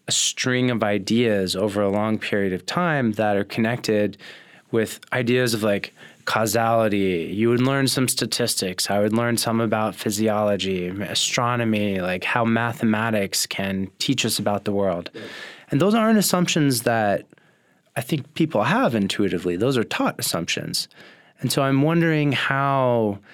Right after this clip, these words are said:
Speaker 1: journalists try to persuade in that sense, not specifically of an issue, but more of a model of thinking.
Speaker 2: Well, again, we don't, we don't, unless we're writing editorials, we don't try to persuade.
Speaker 1: No
Speaker 2: We,
Speaker 1: persuade,
Speaker 2: we try,
Speaker 1: okay.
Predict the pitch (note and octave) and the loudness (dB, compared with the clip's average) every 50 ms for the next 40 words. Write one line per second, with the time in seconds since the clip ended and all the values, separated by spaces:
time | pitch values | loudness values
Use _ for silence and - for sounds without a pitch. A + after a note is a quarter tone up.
0 | - - - - _ _ - - B2+ B2+ C3 C3 A#2+ A2+ G#2 - - - - - | -20 -20 -20 -20 _ _ -4 0 0 2 2 2 2 0 0 0 -2 -4 -4 -6
1 | - - - - C3 C3 B2+ A#2 A#2 A#2 - - G#2+ - - - B2+ B2 B2 B2 | -6 -2 -2 0 0 2 2 0 0 0 -2 -2 -2 0 0 0 0 0 2 2
2 | A#2 A2 G2 F#2+ G2 A2+ B2+ - - - - - - - - - - - - - | 0 0 0 0 0 0 -2 -2 -4 -4 -6 -6 -6 -6 -6 -8 -8 -8 -6 -2
3 | C#3+ D#3+ F3 - - D#3+ - - F3+ E3 D#3+ E3+ - C#3+ C#3 C3 B2 A#2 A#2 - | 0 0 0 -2 -2 -2 -2 0 0 0 0 2 2 2 2 2 2 2 0 0
4 | - E3+ G3 - - - G2+ F#2+ F#2+ F#2+ - F2+ A2 A#2 B2 B2+ B2+ A2+ A2+ A2 | 0 0 0 0 0 2 2 2 0 0 -2 -2 0 0 2 2 2 2 2 2
5 | G#2 G2+ G#2 G#2+ A2+ A#2+ B2 A#2 A2+ G#2+ G#2 G#2 G2 F#2 - - - B2 A2+ - | 2 2 2 2 2 2 2 2 2 2 2 0 0 -2 -4 -4 -4 -4 -4 -4
6 | - E2+ E2 E2+ - - - - - _ _ _ _ _ _ _ _ _ _ _ | -4 -6 -6 -8 -10 -16 -20 -20 -20 _ _ _ _ _ _ _ _ _ _ _
7 | _ _ _ _ _ _ _ _ _ _ _ C3+ C3+ C#3 B2+ A#2+ D3+ B2 A#2+ B2 | _ _ _ _ _ _ _ _ _ _ _ -2 0 0 2 2 4 4 4 4
8 | C#3+ D3+ E3 D#3+ - - _ _ _ _ _ _ - B2+ A#2+ A#2 C3 C#3 D#3+ D#3+ | 4 2 2 -2 -6 -12 _ _ _ _ _ _ -4 -2 0 2 2 2 0 0
9 | - - A#2 B2 B2+ A#2+ - - C#3 B2+ A#2+ A#2+ B2 A#2+ A#2+ A#2+ A#2 - C3 A#2+ | -2 -2 0 0 2 2 0 0 2 2 2 2 2 2 2 2 0 0 0 0
10 | G#2 G2 F#2+ A2 B2 B2+ A#2 - B2+ B2 B2 B2 A#2+ - - - B2 B2 G#2 E2+ | 0 0 0 0 0 0 -2 -2 -4 -4 -4 -4 -4 -4 -2 -2 0 0 -2 -2
11 | - - A2+ A2+ A#2 - A2 A2 A2 G#2+ G#2+ G#2 A2+ A2 - - C3 B2 A#2+ A2 | -2 -2 -2 -2 -2 0 0 0 0 2 0 0 0 0 0 0 0 0 0 0
12 | G#2+ | -2